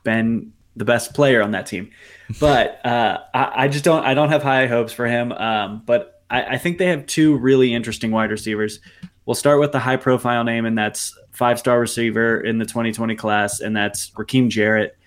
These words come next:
There are a lot of people who see him as the top overall wide receiver in this class. Uh, it was twenty se-, in the two four seven composite. He was twenty-seventh nationally,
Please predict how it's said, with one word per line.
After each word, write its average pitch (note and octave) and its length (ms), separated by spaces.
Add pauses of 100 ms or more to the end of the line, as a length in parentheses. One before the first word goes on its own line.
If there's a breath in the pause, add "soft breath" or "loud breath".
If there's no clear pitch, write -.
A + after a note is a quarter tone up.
There C3 120
are D#3 40
a D3+ 80
lot B2+ 200
of C3 80
people B2 220
who A#2 120
see A#2+ 260
him A2+ 200
as G#2 420
the G#2+ 200
top G#2+ 320
overall G#2+ 380
wide G#2+ 160
receiver G#2+ 320
in G#2 80
this G#2+ 160
class. G#2 520
Uh, G#2 280
it - 20
was G2+ 140
twenty B2 260
se-, B2 240
in A2+ 420
the G#2+ 220
two - 180
four C3 160
seven A#2+ 280
composite. A2 400
He A2 60
was G#2 120
twenty-seventh A#2+ 640
nationally, A2 680